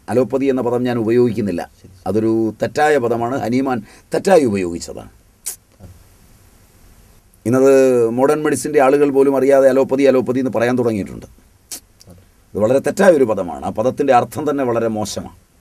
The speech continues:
Speaker 1: അതുകൊണ്ട് നമുക്കതുകൊണ്ട് മോഡേൺ medicine എന്ന് പറയാം. അത് സമഗ്രമായ ഒരു ചികിത്സാ സമ്പ്രദായം എന്ന നിലയിൽ മോഡേൺ medicine അതിൻ്റേതായ ഉത്തമ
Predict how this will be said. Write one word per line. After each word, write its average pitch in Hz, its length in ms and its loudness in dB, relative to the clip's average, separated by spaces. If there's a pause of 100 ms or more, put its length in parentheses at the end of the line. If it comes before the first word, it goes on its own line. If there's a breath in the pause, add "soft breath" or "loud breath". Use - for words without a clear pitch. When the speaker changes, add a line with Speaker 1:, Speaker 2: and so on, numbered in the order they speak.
(2250)
Speaker 1:
അതുകൊണ്ട് 151 320 6 (1500)
നമുക്കതുകൊണ്ട് 185 500 2
മോഡേൺ 196 300 2
medicine 127 320 -2
എന്ന് 82 160 -12
പറയാം. - 220 -20 (540)
അത് 185 120 2 (120)
സമഗ്രമായ 175 600 4
ഒരു 170 100 4 (120)
ചികിത്സാ 190 400 0 (160)
സമ്പ്രദായം 160 560 2
എന്ന 143 160 -6
നിലയിൽ 151 320 2
മോഡേൺ 147 300 2
medicine 139 360 -4 (100)
അതിൻ്റേതായ 139 500 2 (140)
ഉത്തമ 127 240 -2